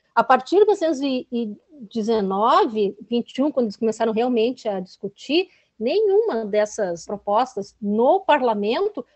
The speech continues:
foram consideradas inconstitucionais, o que já é uma vitória, né? O que estavam discutindo era, será que esse momento é oportuno? Será que é justo as mulheres votarem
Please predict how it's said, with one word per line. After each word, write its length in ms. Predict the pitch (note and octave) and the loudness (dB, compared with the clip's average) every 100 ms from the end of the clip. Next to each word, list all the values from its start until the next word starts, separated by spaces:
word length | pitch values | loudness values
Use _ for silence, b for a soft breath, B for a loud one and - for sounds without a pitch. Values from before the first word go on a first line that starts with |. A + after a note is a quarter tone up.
| _ | _
foram 220 | D4+ F4+ | 4 4
consideradas 640 | - E4 D#4+ D4+ C4+ C#4+ C#4 | 4 -2 2 2 4 2 0
inconstitucionais, 1000 | D4+ D4 D4 - D4 E4 D#4+ E4 C#4 - | -2 -2 -4 -10 -2 2 2 2 0 -4
o 100 | - | -4
que 120 | A#3 | 2
já 140 | A3 | 6
é 80 | G#3 | 6
uma 160 | G3+ G3+ | 6 0
vitória, 560 | B3 - D#4 C4 G3 | 4 8 10 8 4
né? 280 | F#3 G3+ B3 | 0 -2 -2
O 20 | |
que 80 | - | -4
estavam 320 | D4 C#4 C#4 - _ - | 4 4 2 -6 _ -8
discutindo 680 | C4 - C4 - D4 D4+ | -6 -4 -6 -2 -2 4
era, 340 | C4 A#3+ G#3 F3 _ | 6 6 4 -4 _
será 160 | B3 D#4+ | -2 -2
que 100 | G4 | -2
esse 140 | - | -2
momento 420 | C#4 A#3+ B3+ - | 0 2 0 2
é 40 | B3 | 0
oportuno? 920 | B3 G3 _ A#3+ C4+ F4+ B3 E3 G#3 - | 0 -8 _ -8 -4 -2 -4 -8 -10 0
Será 200 | A#3+ C4+ | 4 4
que 140 | F#4+ | 4
é 100 | D4+ | 2
justo 440 | F#3 A#3+ F#4 G4 | 2 2 2 2
as 60 | C4 | -4
mulheres 360 | G#3 G#3+ G#3+ F#3+ | 0 0 0 -4
votarem 720 | F#3 F#3+ G#3 C4+ C4+ F#3 | -8 -4 0 0 0 -4